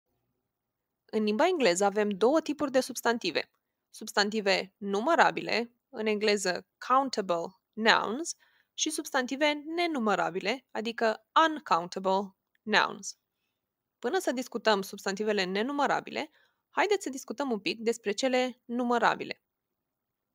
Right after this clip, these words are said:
Substantivele numărabile denumesc lucruri pe care le putem număra, evident, după cum spune și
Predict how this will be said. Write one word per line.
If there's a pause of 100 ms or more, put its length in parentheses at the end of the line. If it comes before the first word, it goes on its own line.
(680)
Substantivele
numărabile
denumesc
lucruri (180)
pe
care
le
putem (120)
număra,
evident,
după
cum
spune
și